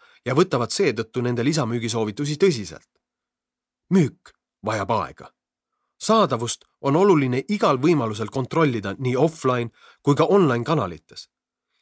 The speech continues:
Internetikaubamaja zappos punkt com lehe alaosas on link, kuidas sulle meeldib meie kodulehekülg.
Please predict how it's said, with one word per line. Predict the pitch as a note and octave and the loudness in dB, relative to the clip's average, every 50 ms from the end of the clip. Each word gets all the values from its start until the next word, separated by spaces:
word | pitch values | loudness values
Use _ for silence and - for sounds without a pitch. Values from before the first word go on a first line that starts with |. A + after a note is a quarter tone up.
| _ - | _ 0
Internetikaubamaja | F#3 G#3+ G#3+ - A3+ F#3+ E3+ D3+ D3+ D3 B2+ - E3 F#3 D3+ C3+ A#2+ A2+ G#2+ G#2+ | 2 2 4 4 4 4 4 2 2 0 0 0 2 2 2 0 0 -2 -4 -4
zappos | G#2+ G#2 D#3+ F#3 - _ - A2 - - | -2 0 0 -2 -2 _ -10 -10 -8 -6
punkt | - C3+ A#2+ - _ - | -4 -6 -6 -6 _ -2
com | F3 E3 C3+ B2 | -2 0 0 0
lehe | C3 D3+ D3+ B2+ A#2+ - | 0 0 0 -2 -2 0
alaosas | D3+ F3 D#3+ A#2+ A2 G#2+ G2+ G#2 G2 G2 | 0 2 2 2 0 -2 -6 -6 -6 -6
on | A#2 A#2 B2 | -4 -2 0
link, | D3+ D3+ B2 - _ _ _ _ _ _ _ _ _ _ _ _ _ _ _ _ _ _ _ _ | 0 0 0 -2 _ _ _ _ _ _ _ _ _ _ _ _ _ _ _ _ _ _ _ _
kuidas | - G3 B3+ B3+ G3+ - | -2 0 0 0 0 0
sulle | - F3+ E3 D3 | 0 2 2 2
meeldib | C#3 F3+ G3 D#3+ A2+ - G2 | 2 2 0 0 -2 -6 -6
meie | A2+ A#2+ B2 A#2 | -6 -6 -6 -4
kodulehekülg. | - D3 C#3+ B2 B2 C3+ B2 A#2+ F2+ - - - | -4 -4 -2 -2 -2 -4 -4 -6 -10 -12 -16 -18